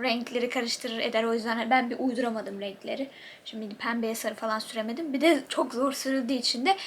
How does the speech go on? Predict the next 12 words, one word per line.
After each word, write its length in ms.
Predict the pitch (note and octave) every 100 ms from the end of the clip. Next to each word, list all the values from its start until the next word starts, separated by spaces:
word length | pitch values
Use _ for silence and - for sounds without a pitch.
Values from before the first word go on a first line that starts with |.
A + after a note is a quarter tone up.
| - - -
çok 200 | F#4 A#3+
uğraşmamız 520 | F#3+ G#3+ - G3+ G3+
gerekecek. 540 | G3 G3+ G3+ E4+ G4 - - - -
O 120 | D4+
yüzden 300 | B3 D4 F4+ - - -
yani 200 | A3+ A#3+
makyajım 480 | C#4 C4 A#3 C#4+ D#4 - - - - - - -
böyle 320 | B3 G#3 G#3
oldu. 200 | G3+ A3+
Bence 380 | A3 C4 A3+ A3+
güzel 340 | A#3 G#3+ A3+
oldu. 360 | A3 A3+ B3 C4